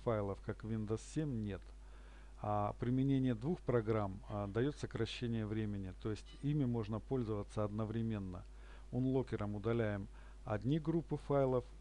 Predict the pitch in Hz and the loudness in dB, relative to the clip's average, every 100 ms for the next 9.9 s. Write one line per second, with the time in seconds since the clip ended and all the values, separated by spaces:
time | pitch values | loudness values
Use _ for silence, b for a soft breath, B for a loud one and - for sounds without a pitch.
0 | - 120 113 110 - 110 110 - 117 139 | -6 -2 0 0 -2 -4 -4 0 0 0
1 | - 104 98 98 107 90 92 95 - - | -2 -4 -4 -4 -6 -6 -8 -10 -14 -16
2 | - B B B B B - 175 220 170 | -16 B B B B B -4 2 4 4
3 | 175 - 160 160 160 156 156 151 - 170 | 4 4 4 6 6 6 4 -2 0 0
4 | - 123 113 117 107 - - 107 104 - | 2 2 4 2 2 -4 -4 -2 -2 0
5 | 113 101 131 131 117 - 110 104 - 101 | 0 0 0 -2 -2 0 -2 -2 -6 -6
6 | - 98 98 92 101 95 B B B B | -6 -4 -4 -2 -4 -4 B B B B
7 | - 104 95 92 - 98 92 95 90 87 | -8 -4 -2 -4 -6 -6 -4 -4 -4 -8
8 | - B B B B B 117 107 98 104 | -12 B B B B B -2 0 0 2
9 | 127 123 113 110 104 - - 156 | 4 4 4 0 -2 -6 -2 -2